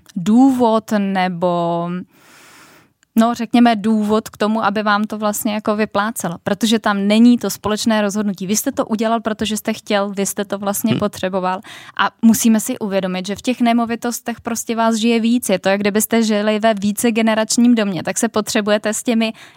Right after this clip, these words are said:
Speaker 1: i staršími, řekněme, rodiči, prarodiči domluvit, i s těmi mladšími. A je tam vždycky konflikt těch generací. Ten prostě bude.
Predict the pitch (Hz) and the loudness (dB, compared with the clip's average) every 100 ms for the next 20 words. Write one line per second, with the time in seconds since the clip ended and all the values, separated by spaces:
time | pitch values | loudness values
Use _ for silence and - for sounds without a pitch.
0 | _ 254 - - 190 196 - 220 208 208 | _ -2 0 0 0 0 0 0 0 0
1 | 208 190 185 170 175 180 202 220 202 185 | -2 -4 -4 -4 -4 -4 -6 -4 -2 -2
2 | 190 202 - 233 196 190 180 185 - 196 | -2 -4 -4 -2 -2 -2 -4 -4 -6 -6
3 | - 208 220 196 - 175 185 - 196 185 | -4 -2 -2 -2 -4 -8 -8 -2 -2 -2
4 | - - - 202 196 214 196 208 - 208 | -8 -20 -4 0 0 0 0 -2 -2 -2
5 | 190 180 190 - 175 180 170 175 180 - | -4 -2 -6 -6 -4 -2 0 -2 -4 -8
6 | 180 - 214 208 208 208 220 196 196 175 | -10 -6 -2 0 -2 -2 -2 -2 0 -2